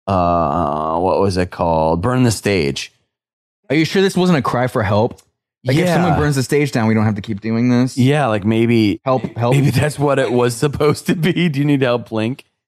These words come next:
Speaker 1: But I guess it's just, they're, they're presenting it like it's a documentary. Like, what you're watching is, like, who they really are. And it's like, "Get the fuck out of here." I don't believe that for a second. I believe that this has been edited and you're only showing us this,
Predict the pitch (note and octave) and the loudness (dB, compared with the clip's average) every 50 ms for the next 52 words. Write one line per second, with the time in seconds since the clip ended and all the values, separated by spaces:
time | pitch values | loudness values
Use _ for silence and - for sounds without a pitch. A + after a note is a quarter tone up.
0 | _ _ - - D#3+ E3 D3 F3 F#3 F3+ - - E3+ D3+ - - - C3+ - C#3 | _ _ -4 -2 -2 -2 -2 -2 -4 -4 -4 -4 -4 -4 -4 -6 -10 -8 -6 -6
1 | C3+ C3 C#3+ C#3 C#3 C3+ C3+ C3+ C#3 C#3 C3+ C3 - - - - - _ _ - | -2 0 0 2 2 2 2 2 2 2 0 -2 -6 -12 -20 -20 -20 _ _ -2
2 | G3 E3 G#3+ A#3 G#3 A3+ G#3+ F#3 F3+ C#3 D3 C#3 C3+ D3 C3 C#3 C3 A2+ B2 A#2+ | 0 2 0 0 2 2 2 2 2 0 -2 -2 -2 -2 -2 0 -2 0 -2 -2
3 | B2 - - A2+ A2 A2 G#2 G2 F#2 F2 E2+ F#2 G2+ F2 A2+ C#3 D3+ D#3+ E3 D#3 | -2 -2 -2 -2 0 0 0 0 0 0 2 0 0 0 -2 -2 0 0 0 0
4 | C#3+ C#3+ C#3+ C#3 C#3+ - - C#3 B2+ A#2 A2+ B2 A#2 G#2+ C#3 D3+ C3 B2 A2+ G#2+ | 2 2 0 0 0 -2 -2 0 0 0 0 -2 -2 0 0 2 2 2 2 0
5 | F#2+ G2+ G2+ G2 F#2+ F#2 F#2 F#2+ F2+ F2 F2 F2 F2+ F#2 - - A2+ A#2 A#2 B2 | 2 0 0 0 0 0 0 2 2 2 0 -2 -4 -6 -6 -6 -6 -6 -8 -12
6 | C#3 D3 D3 D3+ G3+ - - - G2+ - - - - G#2+ A#2+ A#2+ - - - G2+ | -16 -16 -8 -4 -4 -4 -2 -4 -8 -8 -8 -4 -2 -2 -2 -2 -4 -6 -2 0
7 | G#2 A2 G#2+ F2+ F2 E2+ F2+ F2 E2 D2 D2 D2 _ _ _ _ _ _ _ - | 0 0 0 -2 -4 -6 -8 -10 -10 -10 -12 -16 _ _ _ _ _ _ _ -4
8 | D3 D3+ D3 G3 A#3 A3 G#3+ F#3 D#3+ D#3+ D#3+ D#3+ D3 B2 A2+ A2 - - A#2 G2+ | -2 0 0 0 0 0 0 0 2 2 2 2 2 0 -2 -2 -4 -4 -2 -2
9 | F#2 F2 - - F#2+ F2 - D#2+ D#2 - - - A#2+ B2+ C#3+ F3 G3+ F#3+ C#3 B2+ | -2 -2 -2 -2 -4 -4 -4 -10 -12 -8 -6 -6 -2 0 0 0 2 2 0 0
10 | G#2+ A#2+ C3+ D#3 C3+ B2+ C3 C3+ C3 B2+ A#2+ A2 A#2 B2 - - - C3 C3+ C3+ | 0 -2 -2 -2 -2 -4 -4 -4 -4 -4 -4 -4 -4 -4 -6 -4 -4 -2 -2 -2
11 | C3 C3 C3 B2+ B2+ G#2+ - - G#2+ A2+ A2+ A2 A2 G#2+ G2+ F2 - _ _ _ | 0 0 0 0 0 -2 -6 -6 -4 -4 -2 -2 -2 -2 -4 -6 -10 _ _ _
12 | _ _ C3 C#3+ D3 D3+ - - D#3 E3 F3 F3+ F#3 F3 E3+ - - E3 E3 D#3+ | _ _ -2 0 0 2 0 0 0 2 2 2 2 2 0 0 0 0 0 2
13 | D#3 D3+ D3+ C#3+ C3 C3+ C3+ C3 B2+ - - C3+ B2 A2+ - - | 0 0 0 0 0 0 -2 -2 -4 -4 -2 -2 -2 -2 -2 -10